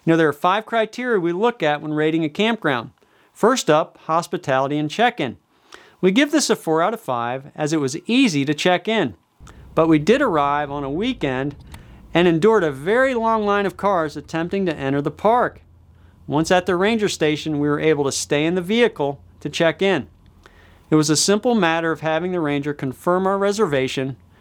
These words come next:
give us our site tag, and we were on our way. Next in our review is infrastructure and amenities,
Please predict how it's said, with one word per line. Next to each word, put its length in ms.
give 160
us 160
our 100
site 340
tag, 360
and 120
we 80
were 140
on 140
our 120
way. 320
Next 300
in 80
our 140
review 380
is 120
infrastructure 800
and 100
amenities, 600